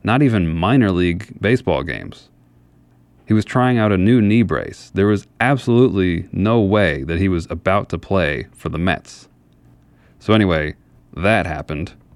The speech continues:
And now Beltran is coming back for real, from an injury that's way more serious than Reyes' oblique. And he's going to be the Mets' everyday starting center fielder. So imagine you're Jerry Manuel.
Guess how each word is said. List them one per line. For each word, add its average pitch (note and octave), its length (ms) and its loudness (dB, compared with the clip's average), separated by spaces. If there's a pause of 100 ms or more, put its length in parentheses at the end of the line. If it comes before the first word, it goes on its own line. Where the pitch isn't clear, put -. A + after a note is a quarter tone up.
(420)
And G#2 140 0
now B2 180 4
Beltran A2 440 2
is F#2+ 80 0
coming G2 220 0
back E2+ 180 0
for - 180 -6
real, E2 360 -2 (600)
from F2+ 200 -4
an D#2+ 40 -4
injury A#2+ 600 2
that's F#2 240 -2
way G2+ 300 2
more G2+ 260 2
serious E2+ 460 0
than D#2 180 -8
Reyes' E2 560 -4
oblique. D#2 580 -6 (480)
And F#2 220 0
he's F2 140 0
going G#2+ 240 2
to G2+ 60 2
be F#2+ 100 2
the F2+ 100 0
Mets' E2 300 -4
everyday E2+ 600 0
starting E2 380 -4
center D2+ 280 -8
fielder. - 460 -8 (800)
So - 140 2
imagine C3+ 520 4
you're F#2 200 2
Jerry F2 300 2
Manuel. D#2+ 460 -4